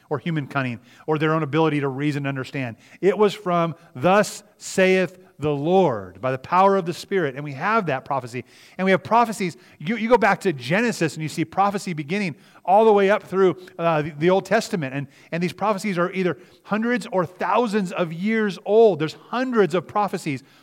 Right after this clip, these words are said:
all talking about the coming of Christ. There are prophecies still that haven't been,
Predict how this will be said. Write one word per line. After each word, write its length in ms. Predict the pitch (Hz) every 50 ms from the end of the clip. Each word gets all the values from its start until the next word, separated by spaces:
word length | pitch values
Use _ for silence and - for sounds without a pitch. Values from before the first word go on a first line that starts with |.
| _ _ -
all 440 | 185 208 220 226 233 220 226 - - - - -
talking 320 | - 214 202 196 208 202
about 360 | 180 160 170 165 170 165 - - _ _ - 147 143
the 100 | 170 175
coming 480 | 175 - - - 214 202 202 190 185
of 240 | 175 147 165 147 -
Christ. 460 | - - - 180 170 165 135 - -
There 100 | - 175
are 40 | 170
prophecies 480 | 170 - 196 202 190 190 - - 170 -
still 200 | - 208 220 208
that 120 | 185 156 127
haven't 340 | - 196 185 196 175 165
been, 180 | 143 170 165